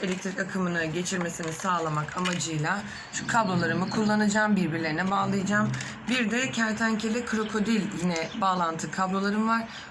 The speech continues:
Bunlarla yine akımın geçmesini, basit elektrik devresi yapmayı göstereceğim. Ee, ayrıyeten, e, devrenin çalışıp çalışmadığını test etmek amaçlı da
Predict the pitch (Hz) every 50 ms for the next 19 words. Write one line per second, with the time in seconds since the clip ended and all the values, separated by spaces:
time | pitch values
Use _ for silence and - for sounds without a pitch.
0 | - - - 233 226 208 196 185 175 175 175 180 190 208 214 220 208 202 208 196
1 | 190 185 180 180 196 202 202 202 196 190 - - 208 214 214 202 202 196 196 185
2 | - 190 180 170 170 - 180 170 170 - - 190 185 170 170 160 - - 175 180
3 | 180 - - 160 156 156 160 196 233 208 - - - - - - - - - -
4 | 214 202 190 202 - 190 190 233 220 202 180 151 - - - - - - - -
5 | - 202 202 190 - - 226 214 190 170 160 160 160 - 208 214 220 220 - -
6 | - 214 - - 202 180 196 190 190 190 190 190 185 196 180 - 175 151 - 185
7 | 180 175 - 170 160 160 160 160 156 - 202 196 - 180 175 - 165 160 - 185
8 | 180 165 160 156 - - 160 175 202 -